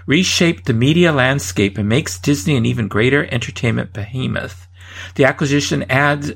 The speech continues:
a stacked library with many films like Young Frankenstein, which is on Hulu, and Home Alone and The Sound of Music on,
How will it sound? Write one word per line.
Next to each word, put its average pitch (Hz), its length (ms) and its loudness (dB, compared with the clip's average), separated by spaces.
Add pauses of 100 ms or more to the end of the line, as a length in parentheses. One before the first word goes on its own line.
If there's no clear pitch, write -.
a 147 140 -4
stacked - 760 -2
library 123 580 0
with - 160 -6
many 156 180 -2
films 135 460 0
like 98 180 -2
Young 147 280 0
Frankenstein, 135 840 -2
which - 160 -8
is 120 120 -6
on 101 220 2
Hulu, 127 500 0 (520)
and 113 200 0
Home 165 260 0
Alone 165 280 2
and 151 100 -2
The 117 40 -2
Sound 143 360 -2
of 120 40 0
Music 135 380 2
on, 107 160 2